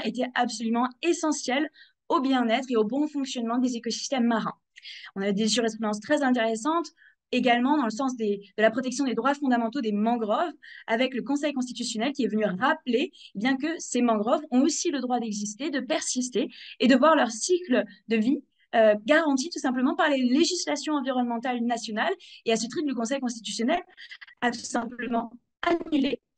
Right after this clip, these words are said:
les dispositions contraires avec ces droits fondamentaux des mangroves. Merci de tourner la prochaine slide. En Espagne et donc plus largement en Europe, hein, le mouvement arrive, euh, et se constitue comme un mouvement très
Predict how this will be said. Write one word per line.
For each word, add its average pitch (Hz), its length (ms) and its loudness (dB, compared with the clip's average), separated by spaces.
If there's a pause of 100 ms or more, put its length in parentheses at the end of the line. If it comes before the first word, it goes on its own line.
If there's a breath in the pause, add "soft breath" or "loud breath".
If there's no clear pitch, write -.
(140)
les 320 160 -4
dispositions 311 640 -4 (120)
contraires 285 480 -4 (220)
avec 269 240 -2
ces 269 120 -6
droits 240 160 -4
fondamentaux 220 440 -8
des 269 80 0
mangroves. 214 280 0 (240)
Merci 247 320 -2
de 254 300 0 (300)
tourner 269 240 2
la 185 120 2
prochaine 220 400 -4
slide. 254 500 -2 (1800 loud breath)
En 302 140 8
Espagne 311 560 4
et 208 140 0
donc 240 220 2
plus 240 100 -4
largement 226 400 2
en 220 100 2
Europe, 220 400 0
hein, 302 140 -4 (300 loud breath)
le 233 60 0
mouvement 269 600 4 (160)
arrive, 240 580 0 (420 loud breath)
euh, 214 220 6 (100)
et 285 300 4
se - 240 -4
constitue 311 480 0
comme 311 140 0
un 233 100 2
mouvement 226 320 0
très 370 320 -6